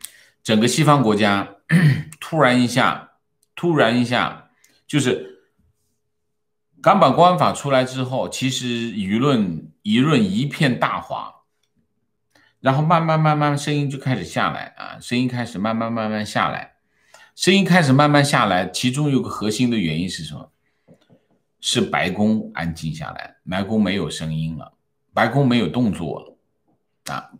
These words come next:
本来我们预期从港版国安法开始，我们预期白宫大概每一天两天就会有一个新的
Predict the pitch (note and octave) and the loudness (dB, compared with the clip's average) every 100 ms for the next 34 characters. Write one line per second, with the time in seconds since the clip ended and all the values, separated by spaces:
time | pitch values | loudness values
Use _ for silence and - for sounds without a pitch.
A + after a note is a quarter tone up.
0 | - A2+ B2+ G3 D3 A2+ C3+ E3 C#3 G#2 | 0 2 4 4 4 4 4 2 -2 -4
1 | - C3+ C3 B2+ - _ _ _ _ _ | -4 -2 -2 -2 -8 _ _ _ _ _
2 | _ _ - C#3 D#3 C3+ C#3+ A2 G2+ A#2+ | _ _ -8 -4 2 2 4 4 4 4
3 | C3 G2+ D#2 A2+ A2+ - F2 E2+ G2 C3+ | 4 0 -2 -2 -2 -4 -6 -4 -2 -2
4 | A#2 G2+ - A2 A2 - - _ _ F#2 | -2 -4 -4 -2 -2 -6 -16 _ _ -2
5 | A2+ B2+ C3 C3 A#2 A#2 G#2+ F2+ F2+ B2 | 0 2 2 2 2 2 4 2 0 -2
6 | - B2+ B2 F#2+ E2 G#2 A2 A2+ G#2+ G#2 | 0 0 2 0 -2 -2 -2 -2 -2 -2
7 | F#2 E2 E2 - C#3 C#3 B2+ F#2 D#2 - | -2 -4 -6 -4 -2 0 2 2 0 -6